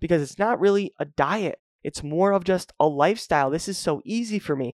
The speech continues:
and I can still enjoy my favorite foods. It's honestly a blessing. So I encourage all of you to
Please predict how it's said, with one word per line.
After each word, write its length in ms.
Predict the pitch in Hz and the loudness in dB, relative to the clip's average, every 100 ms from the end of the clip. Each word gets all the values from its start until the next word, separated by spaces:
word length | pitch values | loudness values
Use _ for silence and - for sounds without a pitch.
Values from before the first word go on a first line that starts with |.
| _ | _
and 120 | - 196 | -2 0
I 80 | |
can 220 | 202 185 165 | 0 -2 -8
still 520 | - - - 240 202 | -8 -8 0 4 4
enjoy 480 | 165 147 165 196 202 | 2 -2 -2 0 0
my 160 | 156 | -2
favorite 460 | 147 170 180 160 139 | -2 -2 -2 -2 -6
foods. 340 | - 208 208 | -6 -6 -6
It's 100 | 143 | -4
honestly 400 | 165 196 190 180 | -2 -2 -2 -2
a 80 | 147 | -2
blessing. 460 | 131 156 277 160 - _ _ _ | 0 -2 -4 -8 -12 _ _ _
So 200 | - 165 | 2 6
I 100 | 196 | 6
encourage 480 | 226 208 214 214 185 - | 4 0 2 2 2 0
all 240 | 185 202 | 4 6
of 140 | 202 151 | 6 0
you 380 | 185 277 220 196 _ - | -2 0 0 -2 _ -6
to 260 | 196 180 | 0 2